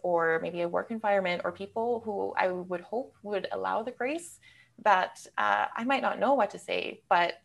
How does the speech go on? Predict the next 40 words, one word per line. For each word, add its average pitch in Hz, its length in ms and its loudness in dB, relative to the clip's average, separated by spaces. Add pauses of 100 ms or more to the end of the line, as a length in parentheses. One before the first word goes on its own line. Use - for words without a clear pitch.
(100)
I 220 120 4
am 233 200 4
here, 247 260 2
I'm 202 100 0
playing 220 200 -4
the 180 60 -4
game, 214 200 0
I 190 60 2
wanna 180 220 -2
learn. 190 360 2 (560)
Um, 180 420 4 (220)
but 196 100 10
in 226 120 8
that 190 200 8
sense, 180 180 -2
of 190 80 -12
course, 214 260 -2
it's - 120 -16
important 185 380 -2
to 170 60 -12
hear 175 600 -2 (440)
the 165 520 -2
incredible, 185 920 0
um, - 420 -4 (440)
or 180 80 -6
sorry, 175 200 -2
the 160 320 -4
difficult, - 580 -4
uh, - 340 -4
speeches 175 520 -8
or 175 180 -2
the, 170 80 -8
you 170 300 -6
know, 175 80 2
the - 140 2
other 175 120 2
forms 170 240 -6
of 165 100 -8
learning, 160 460 -4
the, 87 160 -12